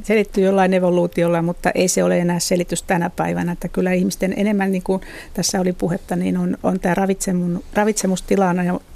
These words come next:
on yleismaailmallisesti parantunut paljon ja meillä on enemmän syömistä kuin mitä me tarvittaisiin. Niin se, se on ehkä se ihmiskunnan ongelma, että me ollaan mielellään istutaan ruoan ääressä ja se on sosiaalinen tapahtuma ja se on myös tämmönen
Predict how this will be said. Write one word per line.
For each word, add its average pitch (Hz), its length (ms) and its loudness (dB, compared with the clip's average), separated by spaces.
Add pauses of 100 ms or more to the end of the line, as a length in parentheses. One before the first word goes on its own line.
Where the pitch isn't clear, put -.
(120)
on 196 240 0
yleismaailmallisesti 180 1040 0
parantunut 170 680 -4 (420)
paljon 180 440 2
ja 175 140 0 (320)
meillä 185 240 4
on 190 80 2
enemmän 190 460 2
syömistä 185 500 0
kuin 185 180 -2
mitä 175 200 -2
me 180 100 0
tarvittaisiin. - 880 -6
Niin 196 200 -6 (640)
se, 208 300 2
se 226 160 2
on 214 120 4
ehkä 185 240 0
se 185 240 2 (120)
ihmiskunnan 190 600 2
ongelma, 185 420 4
että 175 320 -2
me 190 100 2
ollaan 185 320 2 (460)
mielellään 196 580 4 (120)
istutaan 180 460 0
ruoan 175 320 2
ääressä 185 380 0
ja 180 60 0
se - 80 0
on 175 80 2
sosiaalinen 208 560 2
tapahtuma 190 640 -2
ja 180 120 0
se 190 160 0
on 185 80 0
myös 190 200 -2
tämmönen 180 440 0